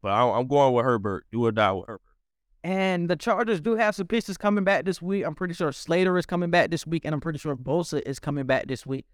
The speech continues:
Speaker 2: So those are two key, uh, positions that are coming back for the Chargers.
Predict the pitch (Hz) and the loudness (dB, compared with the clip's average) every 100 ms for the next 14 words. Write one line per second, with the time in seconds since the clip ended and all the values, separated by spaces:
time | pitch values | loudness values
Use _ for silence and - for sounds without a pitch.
0 | _ - 180 233 208 196 - - 262 262 | _ -2 2 2 2 0 -2 -6 -4 -4
1 | 208 - 254 254 247 233 220 _ _ _ | -6 -2 0 0 -2 -6 -12 _ _ _
2 | - 175 175 180 175 220 202 185 185 196 | -2 0 2 0 0 0 2 2 2 0
3 | 190 196 - 196 - 202 208 208 233 233 | 2 0 0 -4 0 0 2 0 -4 -6